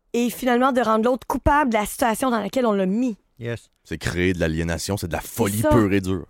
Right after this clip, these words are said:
Speaker 1: Ça, c'est fou, là. Puis ça arrive et la personne finit vraiment par douter d'elle puis de faire « Ah non, mais je suis responsable de tout ça. » Puis finalement, c'est pas ça, là.
Speaker 3: Non.
Speaker 2: Eh
Speaker 1: Ah,
Speaker 2: oui.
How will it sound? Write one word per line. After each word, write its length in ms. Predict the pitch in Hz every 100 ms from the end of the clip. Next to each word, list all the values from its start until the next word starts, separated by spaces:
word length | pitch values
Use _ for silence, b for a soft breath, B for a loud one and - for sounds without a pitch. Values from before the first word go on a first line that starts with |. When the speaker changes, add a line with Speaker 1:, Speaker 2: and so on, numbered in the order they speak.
| _
Speaker 1:
Ça, 260 | - - 349
c'est 180 | 254 196
fou, 340 | - 302 285
là. 180 | 233 226
Puis 380 | - 214 214 -
ça 240 | - 233 214
arrive 340 | 202 302 254
et 40 |
la 120 | 208 196
personne 320 | 220 196 302
finit 200 | 240 214
vraiment 260 | 208 233
par 160 | 269 226
douter 240 | 202 -
d'elle 260 | 208 277 285
puis 100 | 233
de 60 | 190
faire « 220 | 226 220 b b b _ _ _ -
Ah 60 | 175
non, 180 | 214
mais 100 | 226
je 60 | 170
suis 80 | -
responsable 480 | 175 185 175 226 208
de 40 |
tout 120 | -
ça. » 220 | - 262 269
Puis 80 | 202
finalement, 340 | - 190 240
c'est 120 | 254
pas 140 | 208 196
ça, 260 | - 277 247
là. 180 | 180 156 _ -
Speaker 3:
Non. 240 | 69 - - _ _ _ -
Speaker 2:
Eh 20 |
Speaker 1:
Ah, 80 | 110
Speaker 2:
oui. 80 | 120